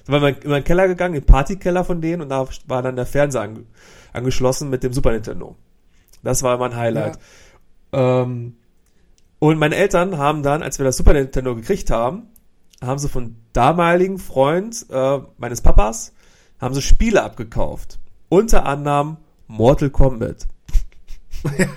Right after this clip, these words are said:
Speaker 1: Mortal Kombat eins. Und als dann meine Eltern gesehen hatten, was das für ein Spiel ist, haben sie dann auch gesagt, "Na ja, jetzt können wir es ja nicht mehr wegnehmen, oder?"
Speaker 2: <laughs>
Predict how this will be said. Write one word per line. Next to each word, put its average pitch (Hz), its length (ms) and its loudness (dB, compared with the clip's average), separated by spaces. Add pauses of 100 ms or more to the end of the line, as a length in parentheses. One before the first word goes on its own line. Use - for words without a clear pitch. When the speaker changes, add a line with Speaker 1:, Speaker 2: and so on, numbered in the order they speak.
(540)
Speaker 1:
Mortal 175 320 -4
Kombat 156 480 -8
eins. - 480 -10 (1300)
Und 147 140 -2
als 160 140 0
dann 160 120 2
meine 151 160 0
Eltern 160 280 2
gesehen 147 320 -2
hatten, 156 260 -4
was 135 120 -2
das - 140 -2
für 117 100 -2
ein 113 100 -6
Spiel 185 380 6
ist, 143 340 -2
haben 139 140 -4
sie 143 100 -2
dann 135 100 -4
auch 131 100 -8
gesagt, 123 380 -4 (260)
"Na 110 160 -12
ja, 110 180 -4
jetzt 107 180 -6
können 143 100 -6
wir 139 60 -4
es 131 60 -4
ja 135 60 -4
nicht 135 120 -4
mehr 135 120 -2
wegnehmen, 113 380 -8
oder?" 139 320 -8 (1500)
Speaker 2:
<laughs> 180 100 -4